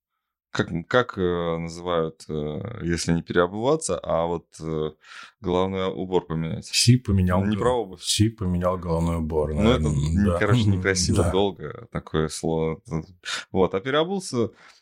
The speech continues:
Speaker 1: в общем, там не видно, но на заставке, ну, он переобулся. Ну вот. И что, значит, происходит? Ну, скорее всего, нефть нужна, да, Саудовской Аравии?
Speaker 2: Китая, в смысле, ты имеешь в виду?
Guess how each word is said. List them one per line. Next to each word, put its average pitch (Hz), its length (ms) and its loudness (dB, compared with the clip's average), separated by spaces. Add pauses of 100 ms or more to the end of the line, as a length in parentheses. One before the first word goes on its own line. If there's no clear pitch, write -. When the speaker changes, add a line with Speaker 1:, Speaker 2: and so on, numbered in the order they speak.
(120)
Speaker 1:
в 117 60 0
общем, 123 240 0
там 139 160 2
не 143 80 -2
видно, 160 320 0
но 107 420 0
на 98 120 -2
заставке, 98 480 -2
ну, 117 180 2
он 110 80 -2
переобулся. 90 720 -4 (100)
Ну 90 280 2
вот. 87 420 0
И - 40 -14
что, 110 300 2
значит, 92 300 -4
происходит? 85 460 0
Ну, 95 160 2
скорее 110 320 2
всего, 95 240 -6
нефть 120 320 -2
нужна, 87 340 -2
да, 98 160 2
Саудовской 82 600 -6
Аравии? 78 200 -2
Speaker 2:
Китая, 98 320 4
в 80 60 -4
смысле, - 420 -6
ты 82 60 2
имеешь 80 240 2
в - 60 -6
виду? - 80 -14